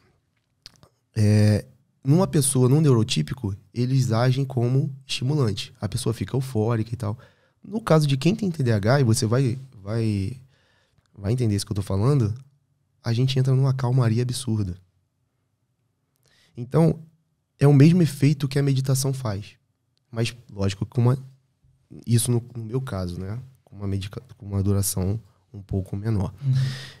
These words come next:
Speaker 1: Eu queria entrar num, num, num detalhe contigo aqui, cara,
Speaker 2: Uhum.
Speaker 1: né? Sobre essa questão. As pessoas, né, focam muito no medicamento. Só que a terapia, cara,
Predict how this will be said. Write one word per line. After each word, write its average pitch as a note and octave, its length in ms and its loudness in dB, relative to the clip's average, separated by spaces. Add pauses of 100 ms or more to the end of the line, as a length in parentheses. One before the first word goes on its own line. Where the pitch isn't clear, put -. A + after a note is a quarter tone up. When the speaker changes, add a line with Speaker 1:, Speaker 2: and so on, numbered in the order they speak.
(180)
Speaker 1:
Eu - 80 -8
queria G#3+ 180 -2
entrar E3+ 220 0
num, C#3 260 4
num, A2+ 440 0
num A2 160 0
detalhe G2+ 320 -2
contigo F#2+ 280 -6
aqui, A#2+ 220 -6
cara, G2 320 -12 (160)
Speaker 2:
Uhum. C#3+ 120 -4
Speaker 1:
né? C3 360 0
Sobre A2 320 -16
essa A2 140 -8
questão. G#2 520 -2 (680)
As - 100 -10
pessoas, G#2 400 -4 (380)
né, G2+ 200 -10 (120)
focam G2+ 280 -6
muito F#2+ 280 -6
no F#2+ 60 -20
medicamento. G2+ 600 -10 (420)
Só - 120 -12
que B2+ 100 -4
a - 20 -6
terapia, B2 720 -4
cara, - 320 -10